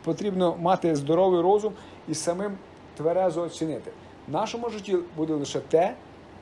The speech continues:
що буде виходити з наших уст. І плюс-мінус. Ви знаєте, ми не говоримо, ну, знаєте, що те, що ти скажеш, те в тебе буде. Тобто це, я не про це зараз. Я говорю, що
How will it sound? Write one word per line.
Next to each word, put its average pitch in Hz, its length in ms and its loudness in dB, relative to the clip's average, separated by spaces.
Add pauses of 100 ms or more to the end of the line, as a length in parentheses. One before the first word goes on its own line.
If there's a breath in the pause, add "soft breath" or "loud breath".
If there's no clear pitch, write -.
(100)
що 156 420 6 (800)
буде 185 320 2 (800)
виходити 160 480 -4
з 139 80 -10
наших 170 320 -6 (160)
уст. 170 220 -6 (880)
І 185 200 0 (1300)
плюс-мінус. 220 580 -2 (460)
Ви 151 100 0
знаєте, 190 240 0
ми 180 120 -2
не 202 120 0
говоримо, 185 420 6 (180)
ну, 147 120 -4
знаєте, 147 240 -4
що 139 160 -4 (140)
те, 175 140 4
що 156 120 -6
ти 151 140 -8
скажеш, 185 380 -4
те 165 120 -6
в 143 60 -10
тебе 135 300 -10
буде. 117 140 -12 (200)
Тобто - 300 -14
це, 220 120 -2 (220)
я 214 80 -2
не 214 100 -8
про - 160 -10
це - 160 -4
зараз. - 260 -8 (300 loud breath)
Я 226 100 4
говорю, 247 240 0
що 226 280 6